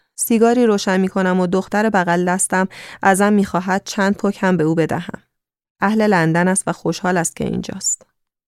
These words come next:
دختر می‌گوید تمام کلوب‌های لندن را تخته کردند، که درست می‌گوید. درباره زندگی شبانه لندن حرف می‌زنیم. اینکه آنجا فضاها کوچکترند،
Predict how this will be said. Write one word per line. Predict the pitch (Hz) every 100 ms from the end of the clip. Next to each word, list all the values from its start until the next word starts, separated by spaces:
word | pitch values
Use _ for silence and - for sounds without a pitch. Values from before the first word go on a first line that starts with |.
| -
دختر | 240 - 269
می‌گوید | 269 220 196 196 196 208 - _ _ _ _ _ -
تمام | - 240 240 262
کلوب‌های | 277 233 202 214 220
لندن | 220 190 180 190
را | 214
تخته | - 170 - 208
کردند، | 202 156 151 - - 190 _ _ _ _ _ -
که | 202
درست | 180 185 202 175
می‌گوید. | 151 147 - - - _ _ _ _ _ -
درباره | 226 226 226 240 262
زندگی | 233 196 175 170 190
شبانه | - 165 160 165
لندن | 190 170 160 170 175
حرف | 170 160 -
می‌زنیم. | 160 151 156 185 - _ - - -
اینکه | 240 254 262
آنجا | 214 196 196 196
فضاها | 202 190 185 196
کوچکترند، | - 180 170 170 185 175 165 170